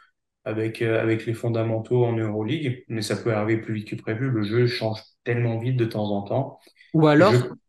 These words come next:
Speaker 2: pour, pour essayer de, de garder cette idée qu'on doit garder cette marque, euh, basket collectif, je pense que ça peut venir, mais par, euh, une nouvelle ère de coach. Tu vois, les Max Vitis, les Mumbrou,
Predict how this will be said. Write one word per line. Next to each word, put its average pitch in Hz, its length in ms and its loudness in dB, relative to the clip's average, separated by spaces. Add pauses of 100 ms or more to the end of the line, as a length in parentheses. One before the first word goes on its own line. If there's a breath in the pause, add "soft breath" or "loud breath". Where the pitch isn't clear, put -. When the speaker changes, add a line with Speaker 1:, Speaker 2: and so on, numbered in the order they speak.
(120)
Speaker 2:
pour, 135 260 0
pour 139 260 2
essayer 160 320 4
de, 135 320 4
de 131 160 0
garder 135 340 2
cette 135 280 -6
idée 135 180 -2
qu'on 123 600 0
doit 135 280 2
garder 131 420 2
cette 120 300 -4
marque, 127 460 -4
euh, 113 240 0
basket 120 640 0
collectif, 123 480 0 (180 loud breath)
je - 140 -10
pense 185 180 2
que 165 100 0
ça 135 160 0
peut 131 140 0
venir, 165 300 4
mais 135 120 2
par, 131 560 0
euh, 120 680 2
une 127 360 2
nouvelle 143 380 4
ère 143 140 0
de 143 100 0
coach. 147 460 -6 (580)
Tu - 140 0
vois, 143 160 2 (300 loud breath)
les 123 120 2
Max 127 300 2
Vitis, 143 540 -2
les 123 100 4
Mumbrou, 127 840 2